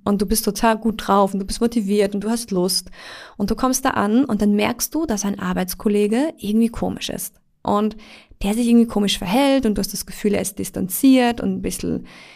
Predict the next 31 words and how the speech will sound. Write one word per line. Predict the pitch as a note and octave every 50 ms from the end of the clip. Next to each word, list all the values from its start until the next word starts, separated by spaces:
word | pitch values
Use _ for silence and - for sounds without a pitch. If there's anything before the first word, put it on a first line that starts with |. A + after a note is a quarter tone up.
| - - _
kühl | - - C#4 C#4 C4+ C4+ C4 B3+ B3+ B3+ B3+ B3 A#3+
und | - - - F#3+ G3 G3
vielleicht | - - G3 G3+ - - - G#3 F#3+ - - -
nicht | - F#3+ - -
so | - - - - -
offen | C4 C4+ C4+ - B3+ A#3+
dir | A#3 B3 A#3
gegenüber. | A#3 A3 A3+ A3 - A3 A3 G#3 G#3+ A3 A3 A3 A3 - - - - - - - - - _ _ - -
Und | G#3+ G#3+ G#3+ -
das | C4+ - -
macht | B3+ B3 B3+ D4 D4+ - - - -
etwas | G3+ G3 - - - - G3
mit | G3 G3 -
dir. | - - - G3+ - - _ _
Du | - G3
kannst | - - A3+ C4 D4 - -
dann | A3+ G#3+ G3
wahrnehmen, | G#3 G#3+ B3 D4 B3 G#3 G#3 G#3+ A#3 A3+
wenn | G#3 G#3
du | F#3+ - -
aufmerksam | - - F3+ - - A3 G#3 - G3+ G3+ F#3
bist, | F#3+ G#3+ A3 - -
kannst | - G#3+ A3 A#3+ A#3+ - B3
du | G#3+
wahrnehmen, | A3 G#3 G#3 G#3 G#3 G3+ G3+ G3+ G#3 A3
dass | G#3+ G3+ F#3 -
das | - A3 -
etwas | - G3+ G3+ - A3 G#3 - G#3
mit | G3+ G3 G3+
dir | A3 A3 G#3
macht. | G3+ E3+ E3+ - - - -